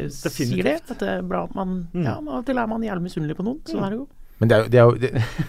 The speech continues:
Speaker 3: det er
Speaker 1: <laughs> Vi er mennesker.
Speaker 3: Ja, men det som er viktig er jo at det å ha god s-, selvtillit, som jeg alltid har hatt, og det å være arrogant, det er veldig l-, tynn linje
Speaker 1: Mm.
Speaker 3: der,
Speaker 1: Mm.
Speaker 3: eh, og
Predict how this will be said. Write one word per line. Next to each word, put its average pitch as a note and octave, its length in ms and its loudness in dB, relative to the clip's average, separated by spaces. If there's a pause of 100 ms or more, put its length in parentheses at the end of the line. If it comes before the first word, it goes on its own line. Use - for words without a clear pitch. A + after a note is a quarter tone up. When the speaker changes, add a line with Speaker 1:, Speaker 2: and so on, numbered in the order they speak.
Speaker 3:
det B2 80 2
er A#2+ 40 6
Speaker 1:
<laughs> E3+ 100 2
Vi E3+ 80 10
er F3+ 80 8
mennesker. B3+ 380 2 (180)
Speaker 3:
Ja, - 100 2
men C3+ 60 4
det C3+ 140 8
som B2+ 100 6
er C3+ 80 8
viktig A#2+ 180 2
er C#3+ 60 8
jo A#2 80 10
at A2+ 140 4 (760)
det A#2+ 160 8
å A2 80 10
ha A#2+ 80 10
god A#2 240 6
s-, - 240 -8
selvtillit, B2 400 4
som A#2+ 80 4
jeg A2+ 80 8
alltid A2 320 6
har B2+ 80 8
hatt, - 300 0 (840)
og A#2 80 8
det A#2 100 10
å A2 60 8
være G#2+ 140 8
arrogant, B2 500 8 (840)
det A2+ 100 6
er A2 160 6
veldig G#2+ 400 8 (160)
l-, A#2 220 2 (420)
tynn A2+ 320 8
linje G#2+ 300 6
Speaker 1:
Mm. - 20 4
Speaker 3:
der, F#2+ 160 4 (240)
Speaker 1:
Mm. - 60 -2
Speaker 3:
eh, G#2 260 4
og A2 320 4